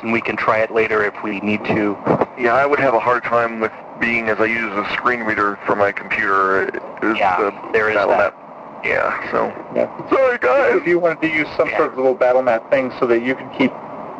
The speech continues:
Speaker 3: things in mind of where everything is, that would be okay. Then you can just, you know, let us know how far away you are from people.
Speaker 1: Yeah, and this, and this game pretty much does that in, like, spaces anyway, kind of like,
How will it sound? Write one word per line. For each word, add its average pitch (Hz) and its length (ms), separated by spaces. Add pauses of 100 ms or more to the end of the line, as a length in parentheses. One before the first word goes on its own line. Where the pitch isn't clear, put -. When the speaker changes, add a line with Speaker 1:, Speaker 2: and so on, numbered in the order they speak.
(120)
Speaker 3:
things 139 260 (220)
in 123 140
mind 120 280
of 113 100
where 120 120
everything 113 380
is, 117 200
that 120 80
would 117 140
be 110 140
okay. 104 460 (120)
Then 123 120
you 113 60
can 117 120
just, 113 160 (100)
you 139 60
know, 107 100
let 113 140
us 113 180
know 120 160
how 104 220
far 110 220
away 107 260
you 110 100
are 110 320
from 117 140
people. 107 340 (880)
Speaker 1:
Yeah, 123 240 (100)
and 131 240 (260)
this, 143 140 (400)
and 131 160
this 135 140
game 131 140
pretty 135 120
much 127 240 (160)
does 127 240
that 120 240
in, 120 220
like, 113 200 (140)
spaces 120 580
anyway, 120 460
kind 123 260
of 113 120
like, 113 340